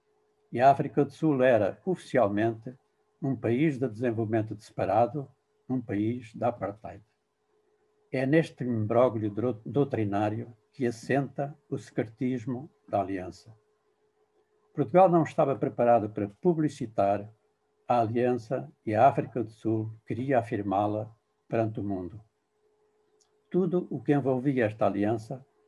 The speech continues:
era tratado como se fosse segredo de Estado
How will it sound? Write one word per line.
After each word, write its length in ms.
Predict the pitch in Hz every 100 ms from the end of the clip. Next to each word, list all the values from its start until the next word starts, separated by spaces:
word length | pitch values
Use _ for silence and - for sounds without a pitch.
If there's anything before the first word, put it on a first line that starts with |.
| _ -
era 220 | 127 117
tratado 400 | 123 117 131 120
como 200 | - 113
se 100 | -
fosse 240 | 117 107
segredo 380 | - 107 143 135
de 100 | -
Estado 480 | - 113 98 120